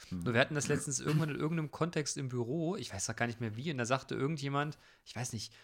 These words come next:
Speaker 2: "Ja, das müssen wir Manu mal vorstellen." Da sagten drei andere, "Braucht er nicht, das ist nicht ökologisch korrekt genug für Manu."
Speaker 1: Echt?
Speaker 2: <laughs> Ja, und ich
Speaker 1: So
Speaker 2: sag,
Speaker 1: einen
Speaker 2: "Ey,
Speaker 1: Ruf
Speaker 2: was
Speaker 1: genieße
Speaker 2: glaubt ihr
Speaker 1: ich.
Speaker 2: denn? Das ist doch kein verkappter Öko mit dem, mit dem Yin-Yang-Piercing und dem schlecht rasierten Bauchnabel."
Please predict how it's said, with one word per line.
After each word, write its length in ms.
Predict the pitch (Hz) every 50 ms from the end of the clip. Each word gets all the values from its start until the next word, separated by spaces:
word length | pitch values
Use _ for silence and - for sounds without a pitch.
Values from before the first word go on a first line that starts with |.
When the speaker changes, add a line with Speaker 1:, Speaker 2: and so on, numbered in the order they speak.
| - - _ -
Speaker 2:
"Ja, 80 | 117
das 100 | 127 123
müssen 120 | 160 160 156
wir 80 | 147
Manu 340 | 127 120 120 151 196 190 170
mal 160 | 135 117 110
vorstellen." 540 | 113 - - 110 107 104 - - 113 104 98
Da 60 | 107
sagten 240 | 110 123 - - 139
drei 180 | - 120 123 117
andere, 400 | 127 151 156 151 151 156 139 - - _ _ _
"Braucht 280 | - - 120 110 - 117
er 60 | 101
nicht, 280 | 92 90 - - -
das 140 | 110 104 -
ist 60 | -
nicht 300 | 120 113 110 - - -
ökologisch 540 | - 131 - - 120 107 107 107 107 - -
korrekt 400 | - - 110 113 110 107 - -
genug 280 | - 98 95 90 87 -
für 160 | - - 95
Manu." 420 | 92 92 90 87 87 87 90 92 95 - _ _ - - - _ _ _ _ _ _ -
Speaker 1:
Echt? 280 | 185 196 - - - - - _ _ -
Speaker 2:
<laughs> 180 | 135 - -
Ja, 300 | 180 185 196 175 - 175 - 190 214 208 160
und 140 | 139 135
ich 80 | 151 139
Speaker 1:
So 60 | 156
Speaker 2:
sag, 160 | 190 220 -
Speaker 1:
einen 140 | - 156 175
Speaker 2:
"Ey, 40 | -
Speaker 1:
Ruf 180 | 160 147 170 202
Speaker 2:
was 120 | 139 -
Speaker 1:
genieße 140 | - 139 131
Speaker 2:
glaubt 200 | 135 202 240 - 143
ihr 60 | 185
Speaker 1:
ich. 20 | 240
Speaker 2:
denn? 160 | 247 240 -
Das 140 | 226 165 185
ist 140 | 180 -
doch 80 | 214 196
kein 200 | - 175 185 170
verkappter 680 | - - 143 - - 165 180 180 - - 156 147 - - -
Öko 380 | 196 226 277 233 - - 226 190
mit 180 | 165 170 -
dem, 180 | - 147 143 135 - - - - -
mit 140 | 143 139 139
dem 120 | 143 135
Yin-Yang-Piercing 1000 | 127 143 147 143 139 135 151 160 202 220 - - 190 202 208 202 190 - 208 185
und 80 | 185 180
dem 20 | 170
schlecht 300 | - - 180 170 - 170
rasierten 360 | 170 160 156 170 165 151 151
Bauchnabel." 680 | 151 151 151 147 - - 151 143 139 131 127 127 117